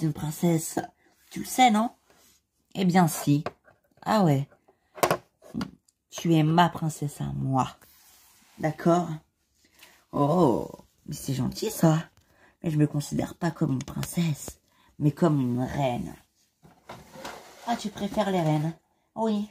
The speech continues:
je trouve ça plus, comment dire, euh, modeste. Et puis la reine, euh,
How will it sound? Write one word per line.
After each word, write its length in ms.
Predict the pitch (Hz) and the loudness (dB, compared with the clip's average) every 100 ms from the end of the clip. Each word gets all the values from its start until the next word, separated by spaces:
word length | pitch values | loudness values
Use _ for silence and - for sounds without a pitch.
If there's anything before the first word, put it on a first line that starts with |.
| _ | _
je 120 | - | -20
trouve 180 | - 180 | -16 -16
ça 200 | - 170 | -4 -2
plus, 800 | 165 - 180 180 165 160 160 - - _ _ _ _ _ _ - _ _ _ _ _ _ _ _ _ _ - | -2 -2 0 2 2 2 0 -4 -10 _ _ _ _ _ _ -20 _ _ _ _ _ _ _ _ _ _ -4
comment 320 | 226 190 165 | 0 4 4
dire, 340 | 143 151 151 | 4 4 4
euh, 880 | 151 156 156 160 160 160 165 165 165 165 - - _ _ _ | 4 2 2 2 0 -2 -2 -4 -6 -8 -16 -20 _ _ _
modeste. 680 | - 185 175 139 120 120 - _ - - _ _ - _ _ _ | 2 6 6 6 0 -10 -20 _ -20 -20 _ _ -20 _ _ _
Et 80 | 147 | -16
puis 220 | - 160 | -6 0
la 160 | 143 135 | 2 0
reine, 420 | 135 147 156 123 | 2 4 4 0
euh, 160 | - | -8